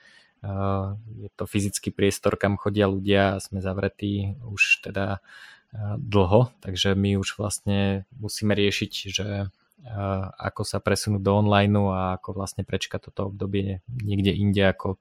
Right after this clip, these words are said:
tak, že sa fyzicky bavíme s ľuďmi. A,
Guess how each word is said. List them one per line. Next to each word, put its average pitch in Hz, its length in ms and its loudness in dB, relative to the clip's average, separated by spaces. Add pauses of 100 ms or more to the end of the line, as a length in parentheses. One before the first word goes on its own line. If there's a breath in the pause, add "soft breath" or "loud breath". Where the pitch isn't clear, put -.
(120)
tak, 92 160 0
že 95 320 -2
sa 92 320 -6 (320)
fyzicky 98 400 -6
bavíme 98 400 -2
s 95 80 -8
ľuďmi. 117 320 2 (800 loud breath)
A, 95 80 4